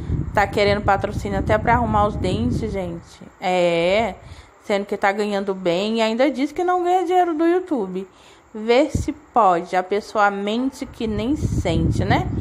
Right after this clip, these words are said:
Mente que a bunda bate palma, né, Ray Almeida? Não tem muita bunda, mas bate. <laughs> Gente, tem hora que eu não aguento as coisas que eu falo.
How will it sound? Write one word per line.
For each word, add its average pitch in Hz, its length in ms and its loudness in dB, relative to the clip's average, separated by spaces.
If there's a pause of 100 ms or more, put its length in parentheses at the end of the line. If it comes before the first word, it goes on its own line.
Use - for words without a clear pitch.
(300)
Mente 381 420 0
que 381 120 0
a 311 80 6
bunda 262 260 0
bate 226 300 0
palma, 202 360 4
né, 330 220 0
Ray 277 160 0
Almeida? 208 400 -2
Não 302 300 0
tem 302 240 2
muita 285 280 2
bunda, 277 300 0
mas 294 200 2
bate. 190 500 -6 (540)
<laughs> 403 480 -10
Gente, 294 760 2
tem 294 160 2
hora 262 180 4
que 294 60 -6
eu 285 60 0
não 240 100 0
aguento 233 440 -2
as 214 100 -10
coisas 196 200 -2
que 220 80 -6
eu 220 40 -2
falo. 190 440 2